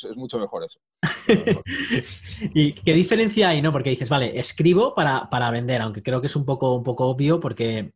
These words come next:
Speaker 2: claro, es, es gente que le gusta, entiendo, escribir, pero claro, es, es la diferencia, ¿no? Entre un escritor de contenido y
Speaker 1: Ujú.
Speaker 2: un, y un copywriter es esa... ¿Qué diferencia hay entre esos dos tipos de?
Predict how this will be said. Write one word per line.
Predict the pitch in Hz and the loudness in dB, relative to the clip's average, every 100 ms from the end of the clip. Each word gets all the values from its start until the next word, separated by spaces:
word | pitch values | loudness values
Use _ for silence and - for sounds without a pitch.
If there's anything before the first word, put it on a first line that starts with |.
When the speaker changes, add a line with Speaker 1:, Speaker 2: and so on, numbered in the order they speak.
| _ | _
Speaker 2:
claro, | 127 113 | -4 -4
es, | 104 - - | -4 -8 -10
es | 120 | -6
gente | 143 143 | -2 0
que | 143 | 2
le | 135 | 2
gusta, | 135 - 143 147 - _ _ _ _ | 0 2 2 0 -4 _ _ _ _
entiendo, | 120 120 131 110 - _ _ _ _ _ - | -8 -4 -2 -2 -6 _ _ _ _ _ -12
escribir, | 101 - - 107 143 175 240 - | -8 -8 -6 -2 2 2 2 -4
pero | - 101 | -8 -6
claro, | 113 127 107 101 | -4 -2 -2 -4
es, | 104 - - _ - | -6 -12 -20 _ -14
es | 110 | -6
la | 127 | -2
diferencia, | 135 139 139 139 | -2 -2 0 0
¿no? | 143 | 0
Entre | 135 135 | 0 0
un | 139 | -2
escritor | - 135 139 135 | -2 -2 0 0
de | 131 | 0
contenido | 131 127 131 143 147 160 - _ _ | -2 0 0 2 2 2 -2 _ _
y | 123 120 | -4 0
Speaker 1:
Ujú. | 123 120 120 117 | 0 0 -4 -6
Speaker 2:
un, | 117 107 107 | -6 -6 -6
y | |
un | 120 | -4
copywriter | 131 135 139 131 135 151 139 | -2 0 0 0 0 0 0
es | 135 127 | 0 -2
esa... | 135 - 135 131 127 120 120 - 101 98 123 _ _ _ _ | -4 -2 -2 0 -4 -8 -12 -18 -18 -16 -16 _ _ _ _
¿Qué | - | 0
diferencia | 151 156 151 135 135 104 | 2 2 0 0 0 0
hay | 104 | -2
entre | 104 107 | -4 -6
esos | - 110 | -6 -6
dos | 107 107 | -6 -6
tipos | - 113 107 | -6 -8 -6
de? | 107 104 | -4 -4